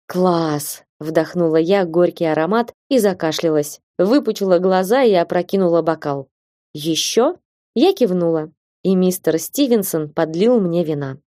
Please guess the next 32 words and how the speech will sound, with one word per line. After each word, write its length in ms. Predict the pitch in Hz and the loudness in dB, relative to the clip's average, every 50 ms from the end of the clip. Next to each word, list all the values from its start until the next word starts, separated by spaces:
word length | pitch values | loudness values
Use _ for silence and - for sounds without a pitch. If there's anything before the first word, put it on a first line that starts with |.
| _ _ _ _ | _ _ _ _
"Кэп, 320 | - - 247 175 - - - _ _ | -4 -2 -2 -2 -2 -6 -14 _ _
спасибо. 680 | - - - - 339 311 - - 185 175 151 151 147 147 _ _ _ _ _ - | -16 -6 -2 0 0 0 0 -2 -2 0 0 -2 -4 -4 _ _ _ _ _ -2
Это 260 | - 233 233 - 226 | 0 0 2 2 2
было 240 | 214 214 240 233 226 | 2 4 4 4 4
круто", 520 | 233 - 254 269 294 285 294 - 143 143 _ _ _ _ - | 2 2 0 0 0 0 -2 -4 -8 -8 _ _ _ _ -4
искренне 520 | 190 233 240 - - - 185 175 175 165 | -2 -2 -2 -2 -4 -4 -2 0 0 0
поблагодарила 680 | 151 165 156 170 170 165 170 165 170 165 165 214 214 190 | 0 0 0 2 2 2 2 2 2 2 2 2 2 2
я 200 | 170 156 160 156 | 2 0 0 -2
мужчину. 560 | 170 165 156 - - - 151 143 139 135 131 _ _ _ _ _ _ _ _ _ | -2 -4 -6 -4 -4 -4 -4 -4 -6 -8 -10 _ _ _ _ _ _ _ _ _
"Что 280 | - - - - 370 294 | -12 -8 -2 0 2 2
было 240 | 214 190 175 175 165 | 4 4 4 2 2
круто?" 460 | - 175 170 160 156 160 147 151 - _ _ _ _ - | 0 0 -2 0 0 0 -2 -2 -6 _ _ _ _ -2
Незаметно 640 | 190 185 175 170 180 170 180 190 202 202 - 196 180 | 0 0 2 2 2 2 2 2 2 2 0 0 -2
даже 300 | 165 170 180 196 190 180 | 0 2 2 2 0 0
для 180 | 156 156 165 156 | -2 -2 -2 -2
меня 420 | 156 147 143 151 185 254 277 269 _ _ - | -2 0 0 0 0 0 -2 -4 _ _ -4
подошел 440 | - 196 208 208 220 - 349 359 | 0 2 2 2 2 2 0 0
к 80 | 349 - | 0 0
нам 220 | 202 220 269 311 | 0 0 0 0
Кларксон 760 | 302 - 202 202 190 175 160 - - - - 185 185 185 190 _ _ _ _ - | -2 -2 0 2 2 2 0 -2 -6 -6 -4 -4 -4 -6 -8 _ _ _ _ -2
и 140 | - 233 | -2 -2
встал 360 | 233 - - - 247 233 202 170 | -2 0 0 0 2 2 2 2
за 120 | 156 175 | 2 2
моей 300 | 180 180 185 202 208 180 | 2 2 2 2 2 0
спиной 400 | - - - 190 185 190 170 151 | 0 0 -2 0 2 2 2 0
так, 400 | 151 - - - 294 302 302 - _ _ _ _ | 0 0 -2 -2 -2 -2 -4 -10 _ _ _ _
что 200 | - - - - | -14 -6 -2 0
я 240 | 226 220 226 254 247 | 2 4 4 2 2
спиной 500 | 240 - - 262 277 269 247 202 180 165 | 0 -2 -2 0 2 2 2 2 2 2
ощущала 600 | 151 156 - - 190 - - - 269 311 294 220 | 0 0 -2 -4 -6 -4 0 2 2 2 4 2
его 340 | 185 175 160 185 175 220 254 | 2 2 0 0 2 0 0
присутствие 840 | 240 262 285 294 - - 311 247 - - - - 175 165 147 143 | 0 0 -2 -2 0 0 -2 -2 -2 -4 -4 0 2 2 2 0